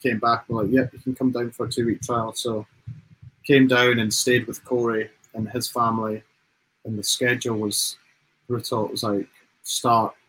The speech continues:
weights at, like, six A M. So we had to do all our stuff in the gym before the first team came in. So start weights at six A M, and then whilst they were, the first team came at the gym, we would do, like, our training session. So we did our running session there, and then when they got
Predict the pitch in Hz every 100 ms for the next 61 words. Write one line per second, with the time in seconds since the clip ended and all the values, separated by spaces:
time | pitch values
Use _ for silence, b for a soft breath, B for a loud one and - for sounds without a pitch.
0 | - - 123 117 - - - 104 - -
1 | - - 113 113 113 107 107 135 135 131
2 | 123 127 127 - 123 127 120 117 - 127
3 | - 113 113 127 123 113 110 - 123 110
4 | - 127 - - 113 107 117 110 107 107
5 | - _ _ _ _ - - 110 127 123
6 | 120 110 - - 135 - - 117 117 113
7 | 113 113 110 - _ _ - 117 113 -
8 | 123 120 117 113 110 - - 127 - 120
9 | 113 117 113 107 110 123 113 117 110 120
10 | 120 117 113 110 120 110 - 127 120 113
11 | - 120 113 - 107 107 113 113 110 113
12 | 113 113 110 120 107 113 113 107 107 -
13 | _ _ _ - 120 113 107 110 117 117
14 | 113 -